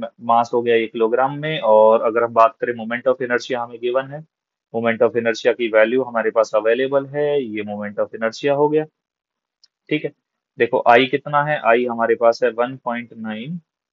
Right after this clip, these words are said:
फ़ोर, ten to power minus forty six किलोग्राम मीटर स्क्वायर। हमारे पास formula था as I will be equal M R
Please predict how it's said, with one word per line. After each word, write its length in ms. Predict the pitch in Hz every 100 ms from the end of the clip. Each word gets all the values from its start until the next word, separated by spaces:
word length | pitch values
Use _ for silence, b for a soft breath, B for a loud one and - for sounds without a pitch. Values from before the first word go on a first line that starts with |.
| _ _ _ _ _ -
फ़ोर, 320 | 113 117 156 _ _ _ _ _ _ _ _ _ _ _ _ _ _ -
ten 200 | 123 127
to 100 | 147 139
power 240 | 117 113 117
minus 340 | 110 113 131 - _
forty 220 | 104 - -
six 300 | - - - - _ _ _ -
किलोग्राम 520 | 113 110 117 131 135
मीटर 240 | 107 95 107
स्क्वायर। 340 | - - - _ _ _ _ _ _ _ -
हमारे 240 | 113 117
पास 220 | 120 123 -
formula 320 | 110 117 131
था 200 | 127 143 156 - 104
as 340 | 104 101 - _ _ 117
I 160 | 120 135 156 135
will 180 | 107 98
be 100 | 107 104 123
equal 440 | - - 151 151 147 107
M 140 | 104 104
R 80 | 113